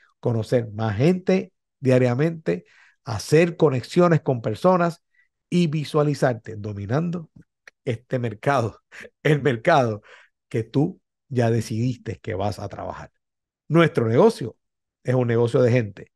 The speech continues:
y lo que vendemos no son casas, vendemos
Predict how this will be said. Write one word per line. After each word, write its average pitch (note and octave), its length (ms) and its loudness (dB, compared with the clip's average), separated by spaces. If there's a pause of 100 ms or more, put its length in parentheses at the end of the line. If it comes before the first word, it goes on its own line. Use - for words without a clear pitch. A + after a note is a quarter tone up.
(380)
y D#3+ 120 2
lo C3 160 4
que A#2+ 100 2
vendemos A#2 500 0
no A2+ 80 -8
son C3+ 180 -10
casas, - 360 -10 (540)
vendemos B2 720 -2